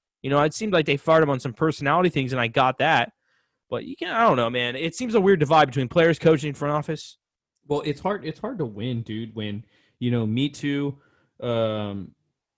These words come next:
Speaker 2: you know, Woodard, James, and Guy, they, they would all be in the G League right now. That, you know, that's your st-, that's your starting five right there for, for Stockton. <laughs> And it's like, you know, they're just killing up roster space up,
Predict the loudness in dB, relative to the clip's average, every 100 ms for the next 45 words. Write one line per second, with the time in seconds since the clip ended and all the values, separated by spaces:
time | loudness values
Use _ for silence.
0 | _ -14 -6 -4 -2 -2 -4 -6 -10 0
1 | 2 2 2 0 -2 -2 0 0 -2 -4
2 | -6 -6 -4 -4 -6 -8 _ _ _ -4
3 | -4 -2 -2 0 2 2 0 -2 -4 -6
4 | -8 -10 -10 -10 -10 -12 -12 -16 _ _
5 | _ _ _ -10 -8 -6 -4 -4 -2 -4
6 | -2 -6 -6 -14 -20 -20 _ _ -8 -4
7 | -4 -4 -4 -4 0 0 -2 -2 -2 -2
8 | -6 -4 -6 -6 -8 -8 -8 -12 -18 -16
9 | -8 -6 -6 -10 -18 -20 _ _ _ _
10 | _ -20 -12 -10 -8 -10 -10 -6 -2 -2
11 | -2 -8 -20 _ _ _ -6 0 2 2
12 | 0 -2 -6 -6 -4 0 -2 -2 0 0
13 | -2 -8 -8 -6 -6 -2 -4 -4